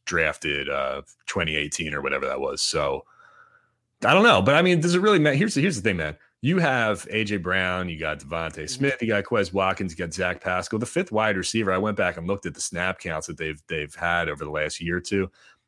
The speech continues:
Speaker 1: That fifth receiver gets maybe, like, eight snaps a game. And even then, how many targets are coming your way? So does it matter who the fifth receiver is anyway? Probably
Speaker 2: No.
Speaker 1: doesn't. You look at those guys, and typically, like, the guys on the fringe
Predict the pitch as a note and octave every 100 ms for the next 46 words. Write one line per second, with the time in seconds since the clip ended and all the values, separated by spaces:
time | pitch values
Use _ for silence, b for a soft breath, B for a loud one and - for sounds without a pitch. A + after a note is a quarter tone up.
0 | _ A2+ F3 - F#3 E3 C3+ D3 D3 B2
1 | A2 A2 F#2+ G2 G#2 G2+ F2 E2+ D#2+ F2+
2 | F2 - F2 D#2 - C#2+ D2+ C#2 _ _
3 | _ _ _ G#2+ A#2+ G#2 G2+ F#2 F#2+ E2+
4 | - F2 E2 - D#2+ E2+ D#2 D2 D2 D2
5 | - _ _ - A#2+ C#3+ C#3 C3 C#3+ C#3+
6 | G#2+ G2+ E2+ - F2 D#2+ - E2 D2+ D#2
7 | D#2 D#2 E2 E2 E2+ E2 - G#2 E2+ C3
8 | D2+ - _ b b A#2 D3 D#3+ A#2+ G2+
9 | A2+ D3 A#2 G2 D3 C#3+ A2+ G2 F#2 G2+
10 | G2 G2 E2 - C#3+ G2 F#2+ G2+